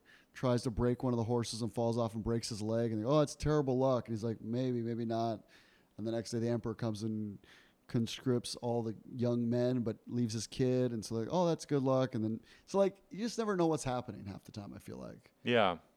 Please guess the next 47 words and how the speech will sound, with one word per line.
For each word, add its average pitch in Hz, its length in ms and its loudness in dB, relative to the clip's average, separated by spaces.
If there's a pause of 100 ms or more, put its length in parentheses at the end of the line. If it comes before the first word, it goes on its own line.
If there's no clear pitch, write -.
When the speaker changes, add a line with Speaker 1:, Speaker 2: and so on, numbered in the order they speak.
(100)
Speaker 1:
So 131 240 -4
I 135 100 2
think 190 380 0
I 143 60 0
made 147 200 4
the 135 80 0
right 131 220 2
decision. 120 640 -2 (1800)
Who 127 100 0
knows? 101 540 -4
Speaker 2:
We 175 100 -2
don't 185 160 2
get 156 140 2
s-, - 220 -8 (220)
stuck - 640 4
and 110 160 2
miss 110 240 -2
work 113 440 4
and 101 120 0
then 98 200 0
lose 101 240 -2
your 98 140 0
income 104 640 2
'cause 90 300 -6
they're 90 200 2
like, 90 180 2
"He's 95 180 -8
not 92 180 0
reliable." 98 920 6 (1300)
Speaker 1:
Or 147 220 6
get 127 220 4
sick 139 320 4
on 127 80 6
the 123 40 4
Speaker 2:
Eh. 123 40 2
Speaker 1:
way 127 140 4
there 127 340 6
and 117 140 0
give 117 140 -2
it 117 120 -6
to 117 120 -2
everybody 113 400 -2
in 110 120 -2
their 110 100 -2
little 110 260 -2
unit, 123 500 2
and, 101 280 -4